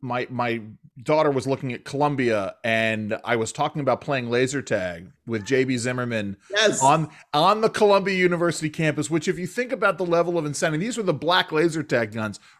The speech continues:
Speaker 1: running around the Columbia campus in the eighties.
Speaker 2: Yeah, it was a different time.
Speaker 1: How we, <laughs> yes, that's ex-, that's exactly right. And the idea was we'd play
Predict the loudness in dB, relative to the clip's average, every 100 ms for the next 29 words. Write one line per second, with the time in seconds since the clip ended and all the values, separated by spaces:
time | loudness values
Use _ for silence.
0 | 0 2 2 0 2 2 0 0 0 2
1 | 2 0 0 -2 0 -4 -4 0 2 4
2 | 2 -2 -6 -10 _ _ _ -4 2 2
3 | 2 2 2 0 -4 -12 _ 0 2 4
4 | 2 0 -2 0 2 2 0 2 2 6
5 | 6 6 4 4 4 4 4 2 2 6
6 | 6 4 0 2 2 2 2 0 0 -4
7 | -2 2 6 6 4